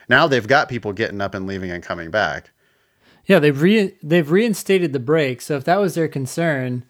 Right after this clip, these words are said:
Speaker 2: you're gonna have it. Why not have a third section?
Speaker 1: <laughs> They,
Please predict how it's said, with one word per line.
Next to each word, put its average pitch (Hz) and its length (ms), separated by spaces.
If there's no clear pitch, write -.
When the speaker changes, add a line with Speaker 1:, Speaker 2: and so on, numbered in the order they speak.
Speaker 2:
you're 147 180
gonna 175 260
have 160 300
it. 131 260
Why 147 220
not 147 260
have 135 380
a 123 40
third 127 380
section? 117 760
Speaker 1:
<laughs> - 40
They, 165 340